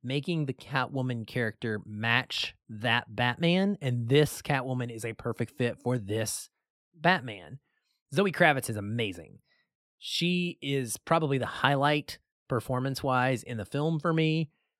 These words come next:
I think she's just mesmerizing to watch, not just because she's beautiful, but because she hits a lot of different notes in this from,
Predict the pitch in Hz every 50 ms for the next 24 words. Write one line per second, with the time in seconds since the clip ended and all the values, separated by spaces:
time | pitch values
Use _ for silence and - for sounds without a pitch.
0 | _ _ - 110 110 - _ - 127 120 113 101 - - - - 120 101 92 101
1 | 104 95 - 117 127 131 139 139 147 139 139 135 131 131 143 151 127 143 147 139
2 | 131 - - 147 127 123 117 135 151 139 - - - - - - 147 131 135 135
3 | 123 131 135 - 151 139 151 139 - - 127 110 101 104 - 113 131 156 165 -
4 | 185 175 175 151 131 127 107 139 131 - - 135 131 127 123 117 - - _ _
5 | _ _ _ _ - - - 147 131 143 147 - 143 123 117 117 117 123 131 127
6 | 120 131 123 - - 69 - 113 113 117 123 - - - - - 139 131 131 131
7 | 127 131 127 - - - - - _ - - 139 123 123 120 117 110 104 104